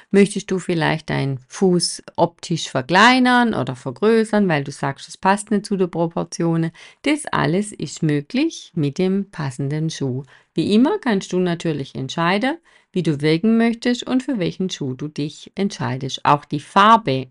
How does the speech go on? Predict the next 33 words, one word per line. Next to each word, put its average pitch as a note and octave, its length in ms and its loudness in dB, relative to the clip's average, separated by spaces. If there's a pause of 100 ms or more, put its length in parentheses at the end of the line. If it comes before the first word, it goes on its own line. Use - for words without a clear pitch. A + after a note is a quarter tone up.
ist - 260 -6
ausschlaggebend, C#3+ 920 -6
denn D3 300 -8 (480)
grad E3+ 340 4
jetzt F#3 280 0
im E3+ 140 -2
Sommer, F#3 420 0
wenn F3 120 0
man D3+ 160 -2
dann C#3 200 -4
nackte C#3 320 -8
Beine C#3 420 0
hat, A3 220 2
wenn D#3+ 120 0
man C#3 180 -4
Haut C#3 360 -4
zeigt, G3+ 500 0
vielleicht C3+ 480 -6
hast C#3+ 180 -8
du - 60 -14
gebräunte E3+ 580 0
Beine, F#3 560 -2
gibt E3+ 320 -10
aber D3 320 -4
auch C#3+ 200 -2
Menschen, E3 500 0 (440)
die G3 100 0
bekommen E3+ 420 4
nicht E3+ 200 4
so A3+ 360 4
viel A3 260 4
Farbe G#3 720 2
und F3 580 -4